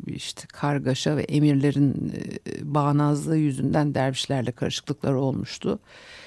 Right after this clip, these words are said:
Birkaç yüz gayrimüslim öldürülmüş ve onları savunmaya çalışan Müslümanlar yaralanmıştı. Fesat yaratanlar sonraki günlerde asılmıştı. Birinci Abdülhamit, e, yani böyle anlatılmaya devam ediyor. Bin yedi yüz doksan üçte alay geleneğine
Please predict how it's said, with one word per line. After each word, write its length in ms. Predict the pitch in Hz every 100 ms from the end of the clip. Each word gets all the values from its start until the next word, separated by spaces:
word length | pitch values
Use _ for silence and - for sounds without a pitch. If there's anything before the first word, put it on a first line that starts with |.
| - -
Birkaç 440 | - 165 151 -
yüz 240 | 139 135
gayrimüslim 600 | - 147 143 139 - 151
öldürülmüş 680 | 135 135 131 135 143 160 -
ve 60 | 123
onları 380 | 151 151 151 151
savunmaya 560 | - 143 147 151 151
çalışan 440 | 147 139 131 147 143
Müslümanlar 640 | 135 - 143 131 135 135
yaralanmıştı. 960 | 131 127 123 127 127 127 - - 151 196
Fesat 440 | - 143 - 147 151
yaratanlar 640 | 135 135 - 131 135 147
sonraki 440 | - 151 139 143
günlerde 580 | 143 143 135 127 139 143 -
asılmıştı. 760 | 135 - 131 135 - - 147 - - - - - -
Birinci 320 | 156 151 -
Abdülhamit, 1120 | 151 - 143 131 - - 151 160 175 - -
e, 320 | - - - - - - -
yani 340 | 117 - -
böyle 180 | 120 -
anlatılmaya 560 | 143 143 - - - -
devam 300 | - 71 107
ediyor. 360 | - 117 -
Bin 140 | 139 135
yedi 240 | 131 151
yüz 200 | 156 -
doksan 320 | 135 - -
üçte 240 | 143 - 139
alay 320 | 139 139 135
geleneğine 640 | 131 123 - 131 139 151